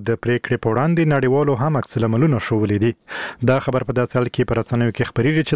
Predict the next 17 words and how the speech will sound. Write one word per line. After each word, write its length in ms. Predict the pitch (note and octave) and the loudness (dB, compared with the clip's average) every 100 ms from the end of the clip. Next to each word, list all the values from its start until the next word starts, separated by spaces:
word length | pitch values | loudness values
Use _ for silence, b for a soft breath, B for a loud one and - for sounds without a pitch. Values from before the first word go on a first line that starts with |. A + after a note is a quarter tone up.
| C3+ | 0
د 80 | |
افغانستان 400 | B2+ B2+ - C#3+ C3 | 0 -2 0 -2 -2
د 60 | - | 0
سولې 260 | F3 C3+ | 0 0
لپاره 240 | A2+ G#2+ A2 - - D3+ | 0 -2 -2 -4 -4 0
د 60 | |
امریکا 260 | D3 - D3 C#3+ | 0 0 0 0
د 80 | B2+ | 0
بهرنیو 380 | A#2+ B2+ C3 - | 0 0 0 0
چارو 240 | C3 B2+ | 0 2
وزارت 400 | A#2 A2+ A#2+ G2 | 2 2 -2 -2
ځانګړي 400 | A2+ A2 A#2 G#2+ | -2 0 0 -2
استازي 460 | - - C#3+ C3+ C#3+ B B - A#2 | -2 0 0 2 -2 B B -6 0
زلمي 300 | A#2+ A#2+ B2+ - | 2 2 0 0
خلیلزاد 460 | A2+ A2 G#2 A#2+ A2+ | 0 2 0 0 0
تایید 220 | G#2+ - | -2 0
کړی 160 | E3 | 0